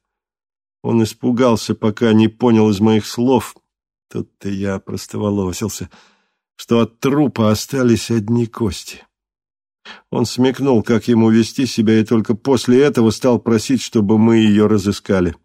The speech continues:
Это звучит вроде бы убедительно, но я-то думаю, что он знает, мы никогда ее не найдем.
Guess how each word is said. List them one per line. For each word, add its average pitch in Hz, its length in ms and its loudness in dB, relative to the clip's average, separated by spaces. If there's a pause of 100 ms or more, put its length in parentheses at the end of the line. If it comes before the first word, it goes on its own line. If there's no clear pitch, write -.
(920)
Это 135 220 -6
звучит 131 460 -6 (320)
вроде 120 320 -4
бы 120 120 -2
убедительно, 123 720 0
но 113 140 2
я-то 113 340 -4
думаю, 110 380 -2
что - 180 -8
он 113 100 -2
знает, 110 520 -2
мы 110 180 4
никогда 110 640 2
ее 98 340 0
не 95 140 0
найдем. 87 760 -6